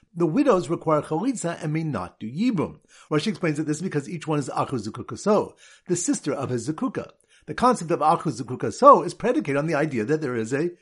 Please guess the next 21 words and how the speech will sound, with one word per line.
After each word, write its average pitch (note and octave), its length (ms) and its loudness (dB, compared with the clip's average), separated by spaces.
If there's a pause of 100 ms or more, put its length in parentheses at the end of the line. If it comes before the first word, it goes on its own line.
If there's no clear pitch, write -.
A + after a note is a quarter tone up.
(140)
zika. C4 460 -2 (340)
Now, D#3+ 320 4 (100)
if F3+ 140 0
there's F#3+ 200 4
no B3+ 180 6
zika, C#3 640 -2
then D#3 200 2 (120)
hani A3 200 0
mitrei F#3 420 0
batikasin. D3 680 -2 (340)
These A3+ 300 2
widows F#3+ 300 2
come F#3+ 180 -4
from G3+ 160 -4
two F#3 160 -6
different F3+ 260 -2
households, F3 460 -2
and D#3 180 -6
since G#3+ 320 -4
each G#3+ 260 -4
one D3+ 420 0